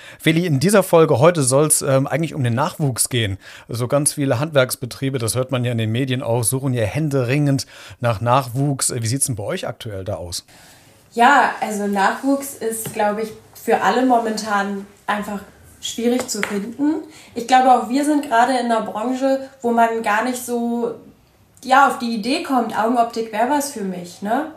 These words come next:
Speaker 2: Also wir sind ein Beruf, der gar nicht so präsent in den Köpfen ist, glaub ich. Obwohl es so ein schöner Beruf ist.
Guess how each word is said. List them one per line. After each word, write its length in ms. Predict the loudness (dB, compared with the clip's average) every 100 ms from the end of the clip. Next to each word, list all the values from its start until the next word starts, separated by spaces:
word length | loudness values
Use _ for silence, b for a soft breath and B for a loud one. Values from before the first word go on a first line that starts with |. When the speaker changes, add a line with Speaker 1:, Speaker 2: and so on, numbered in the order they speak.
| -18 -10
Speaker 2:
Also 380 | -8 -8 -8
wir 100 | -4
sind 220 | -2 -2 -4
ein 80 |
Beruf, 300 | -8 -6 -8 -8 B -8
der 100 | -4
gar 120 | -2
nicht 140 | -2
so 100 | -6
präsent 380 | -6 -6 -6 -4
in 100 | -4
den 120 | -6
Köpfen 420 | -10 -16 -16 -14
ist, 180 | -14 -16
glaub 260 | -14 -12 -12
ich. 200 | -14 -16 _ _ -6
Obwohl 240 | 2 4
es 120 | 4
so 100 | 4
ein 60 | 4
schöner 340 | 4 2 2
Beruf 260 | 0 -8 -12
ist. 180 | -12